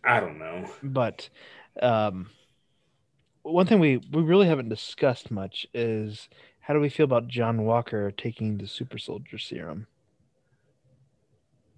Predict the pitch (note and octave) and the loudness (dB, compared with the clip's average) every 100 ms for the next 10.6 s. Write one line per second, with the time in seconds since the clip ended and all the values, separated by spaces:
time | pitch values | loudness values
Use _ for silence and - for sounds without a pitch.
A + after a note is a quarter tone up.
0 | _ _ _ _ _ _ _ _ _ _ | _ _ _ _ _ _ _ _ _ _
1 | - A2 F#2+ F#2 D#2 E2+ F2 F2+ F#2+ G#2 | -12 -8 -8 -8 -10 -6 -4 -2 -2 -2
2 | G#2+ G#2+ - C#3 C3 - G#2 G2+ - - | -4 -6 -2 -2 -2 -4 -10 -10 -12 -20
3 | _ _ _ _ _ _ _ - - _ | _ _ _ _ _ _ _ -14 -14 _
4 | - - _ C3 A#2 A#2 A2 A2+ G2 - | -18 -18 _ -4 0 0 2 0 0 -6
5 | _ _ _ _ _ _ _ _ _ _ | _ _ _ _ _ _ _ _ _ _
6 | _ _ _ _ _ _ _ _ _ - | _ _ _ _ _ _ _ _ _ -14
7 | G#2 G2+ A2+ C#3+ A#2 F#2+ - B2 F#2+ F2 | -12 -4 0 2 2 -2 -2 -2 -4 -12
8 | - A#2 B2 G2 F2+ E2 F#2 A2 - G2+ | 0 0 2 0 0 2 2 2 -4 -10
9 | G2 A2 G#2 - A#2 A2+ - A2 A2 - | -8 -8 -6 -4 -4 -2 -2 -2 -4 -2
10 | A2+ A2+ A2 G#2+ G2 F#2 | -2 -2 -2 0 0 -2